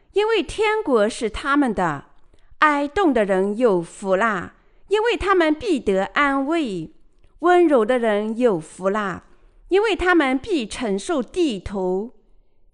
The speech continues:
饥渴慕义的人有福啦！因为他们必得饱足。怜恤人的人有福啦！因为他们必蒙怜恤。清心的人有福啦！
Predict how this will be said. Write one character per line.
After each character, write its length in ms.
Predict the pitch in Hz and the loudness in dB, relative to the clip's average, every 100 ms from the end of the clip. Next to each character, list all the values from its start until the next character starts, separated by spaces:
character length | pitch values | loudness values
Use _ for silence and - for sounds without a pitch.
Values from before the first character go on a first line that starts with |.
| _ | _
饥 260 | - 339 339 | -2 0 0
渴 320 | - 269 220 | 0 0 2
慕 260 | 262 370 | 4 4
义 220 | 277 302 262 | 2 0 0
的 140 | 226 | 0
人 340 | 196 190 196 | 2 0 0
有 240 | 214 226 165 | 0 0 0
福 300 | - - 185 | -6 -4 -2
啦！ 380 | 208 190 156 - _ - - | 0 -2 -4 -12 _ -20 -8
因 160 | 339 381 | -2 0
为 140 | 392 | 0
他 180 | 285 320 | 0 0
们 180 | 262 240 | 0 0
必 240 | 311 339 | -2 -2
得 240 | 208 208 220 | 2 2 2
饱 320 | 254 220 170 | 2 0 0
足。 600 | 165 208 185 202 262 _ _ _ _ _ | 0 0 2 0 -4 _ _ _ _ _
怜 280 | - 269 269 | -4 -2 0
恤 260 | 330 - 466 | 0 0 2
人 200 | 277 262 | 2 2
的 100 | 339 | 0
人 420 | 269 240 254 269 | 2 0 0 0
有 240 | 254 196 | 2 2
福 300 | 160 - 185 | 0 -6 -2
啦！ 400 | 185 208 185 - - _ _ _ | 0 0 -2 -4 -14 _ _ _
因 160 | 294 330 | 0 2
为 120 | 330 | 2
他 140 | 320 | 0
们 180 | 285 247 | 0 0
必 280 | 254 359 277 | -2 -2 0
蒙 260 | 220 202 226 | 0 0 -2
怜 320 | 202 165 175 | -2 -2 -2
恤。 460 | - 294 254 156 - _ _ - - | -6 -6 -4 -6 -10 _ _ -20 -20
清 340 | - - 427 403 | -12 -4 0 0
心 280 | 403 370 339 | 0 2 2
的 100 | 320 | 2
人 320 | 220 208 226 | 2 0 0
有 260 | 233 185 | 0 0
福 300 | 160 - 190 | -4 -8 -4
啦！ 360 | 185 196 170 175 | 0 0 -2 -8